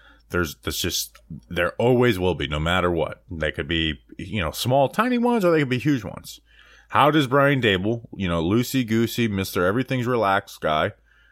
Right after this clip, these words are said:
how does he handle fights? After the first one, is there any punishment?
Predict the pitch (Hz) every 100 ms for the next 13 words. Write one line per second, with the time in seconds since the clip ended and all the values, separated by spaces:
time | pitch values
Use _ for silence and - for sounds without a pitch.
0 | _ - 101 135 123 120 123 117 - 120
1 | - - - _ - _ - 85 - 95
2 | - 113 127 131 120 139 90 78 76 104
3 | 117 127 143 147 185 196